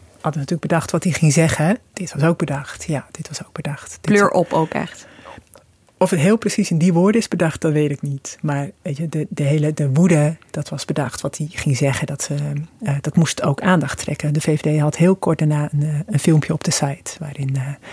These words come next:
Speaker 1: waarin de V V D zei van, weet je, de, heel veel mensen willen dat hij die woorden terugneemt. Maar dat gaat hij natuurlijk niet doen.
Speaker 2: Deze uitspraak heeft natuurlijk heel veel, ehm,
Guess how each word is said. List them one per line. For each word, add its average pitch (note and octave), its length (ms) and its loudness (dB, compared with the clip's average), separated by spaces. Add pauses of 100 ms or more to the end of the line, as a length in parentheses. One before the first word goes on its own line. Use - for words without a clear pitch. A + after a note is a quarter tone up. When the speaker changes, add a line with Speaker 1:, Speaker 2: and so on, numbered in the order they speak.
(680)
Speaker 1:
waarin C3+ 420 2
de D#3 160 -2
V - 180 0
V B2+ 220 -2
D - 20 -8
zei D#3+ 180 -10
van, D#3+ 120 -6
weet D3 140 -2
je, E3 220 4
de, D#3 720 -2 (720)
heel F#3 140 2
veel F3+ 100 2
mensen E3 240 0
willen E3 200 0
dat - 180 -4
hij E3+ 80 -2
die E3+ 100 2
woorden F#3 220 4
terugneemt. F3 420 -4
Maar - 100 -6
dat - 100 2
gaat A#3 140 0
hij B3 100 0
natuurlijk G3+ 320 0
niet G3+ 120 4
doen. G3+ 260 0 (180)
Speaker 2:
Deze A3 260 2
uitspraak C4 320 0
heeft A3 140 0
natuurlijk G3 280 2
heel A3+ 160 6
veel, F#3 440 0 (120)
ehm, F3 560 0